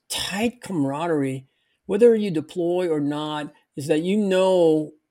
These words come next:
you're supposed to be in the zone that you're gonna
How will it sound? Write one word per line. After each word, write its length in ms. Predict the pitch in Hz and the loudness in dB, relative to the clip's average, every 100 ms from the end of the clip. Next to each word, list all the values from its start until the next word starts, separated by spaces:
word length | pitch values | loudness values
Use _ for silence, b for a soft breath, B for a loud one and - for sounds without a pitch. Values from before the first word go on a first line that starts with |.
| _ - | _ -10
you're 140 | 156 | -8
supposed 500 | 143 - 180 175 - | -6 -4 -2 -2 -4
to 400 | 180 165 165 139 - _ | 0 2 2 0 -10 _
be 160 | 170 170 | -6 -2
in 80 | 165 | -2
the 100 | 147 | -2
zone 380 | 127 147 160 156 | -2 -2 0 0
that 100 | 139 | 0
you're 120 | 143 | -2
gonna 220 | 139 | -2